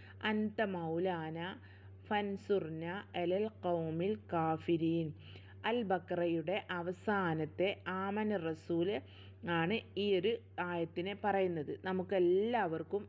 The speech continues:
അറിയാവുന്ന ഒരു ആയത്താണ്. ഉം, നബി തങ്ങൾക്ക് അള്ളാഹു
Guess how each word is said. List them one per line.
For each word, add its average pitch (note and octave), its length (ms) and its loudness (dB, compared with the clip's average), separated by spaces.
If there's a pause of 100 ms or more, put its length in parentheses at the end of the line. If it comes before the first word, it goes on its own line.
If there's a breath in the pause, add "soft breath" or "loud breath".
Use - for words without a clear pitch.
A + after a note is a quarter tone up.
(120)
അറിയാവുന്ന F3 880 2 (460 loud breath)
ഒരു F3+ 220 4
ആയത്താണ്. E3+ 600 0 (500 loud breath)
ഉം, E3 200 -2 (640)
നബി G3+ 260 2
തങ്ങൾക്ക് G#3 580 0 (160)
അള്ളാഹു F#3 520 4